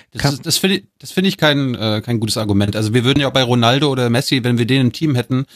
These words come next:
Speaker 1: und die werden kurz vor der W M noch fit, auch nicht sagen, „Ah, jetzt müssen wir das Leistungsprinzip anwenden.“ Neuer ist, äh, auf, auf der Torwartposition ein Messi oder ein Ronaldo. Und darum finde ich die Diskussion, glaub ich, jetzt nicht so.
Speaker 2: Ja, d-,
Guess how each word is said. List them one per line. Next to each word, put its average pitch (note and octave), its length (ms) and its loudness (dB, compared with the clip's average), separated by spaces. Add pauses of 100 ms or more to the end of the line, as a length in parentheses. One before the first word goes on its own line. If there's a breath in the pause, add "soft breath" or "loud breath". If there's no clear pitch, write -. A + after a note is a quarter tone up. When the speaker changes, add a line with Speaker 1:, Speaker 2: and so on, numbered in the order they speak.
(260 loud breath)
Speaker 1:
und A#2 140 -8
die B2+ 140 2
werden A#2 220 2
kurz - 200 -4
vor C3 100 0
der B2 100 2
W A#2+ 60 0
M A#2 180 2
noch A#2 140 0
fit, - 340 -6 (100)
auch B2 140 0
nicht C#3 160 2
sagen, G#2 400 0
„Ah, G2+ 80 -8
jetzt G#2+ 220 0
müssen D#3 160 0
wir D#3+ 60 4
das - 60 -2
Leistungsprinzip C3 680 -4
anwenden.“ F#2+ 340 -2
Neuer B2+ 360 4
ist, - 280 -6
äh, A#2+ 60 -2
auf, G2+ 200 -4 (100)
auf A#2+ 100 -2
der - 120 -8
Torwartposition D3+ 1000 0 (500 loud breath)
ein A2+ 180 2
Messi G#2+ 300 2
oder G#2 140 0
ein G#2 80 2
Ronaldo. F#2 440 0
Und G2+ 200 -2
darum A2+ 180 2
finde B2 160 2
ich G#2+ 80 0
die C#3 140 -8
Diskussion, A2 760 0 (1300 loud breath)
glaub G#2+ 160 0
ich, F#2+ 100 -2
jetzt - 240 -4
nicht F#2 160 -2
so. E2 300 -10 (180 soft breath)
Speaker 2:
Ja, A2+ 220 2
d-, C#3+ 300 -10